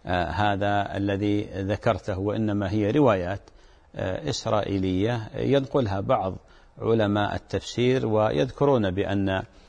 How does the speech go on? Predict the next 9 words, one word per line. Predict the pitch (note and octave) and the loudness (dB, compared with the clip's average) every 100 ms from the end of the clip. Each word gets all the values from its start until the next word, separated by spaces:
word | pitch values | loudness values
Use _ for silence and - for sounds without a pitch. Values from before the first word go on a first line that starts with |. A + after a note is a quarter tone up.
| - - | -20 -8
فرعون | - G#2 G#2+ G2 | -2 2 2 0
كان | F#2 G2+ G2+ F#2 | -2 -2 -2 0
بارًا | G#2 G2+ G2 F#2+ F#2 - | 2 2 0 -4 -6 -8
بأمه | G2+ A2 A2+ A2 G2+ G#2 | -4 -2 0 0 0 0
وأن | G#2 F2+ F#2+ | 0 0 0
الله | G2 G#2 F2+ | 2 0 -2
تعالى، | - - G2 G2 F#2+ | -2 -2 0 -2 -4
تعالى | - G2+ G2 G2 F#2+ | -6 -2 0 0 -2
أخر | - - G#2+ G2 | -6 -4 0 0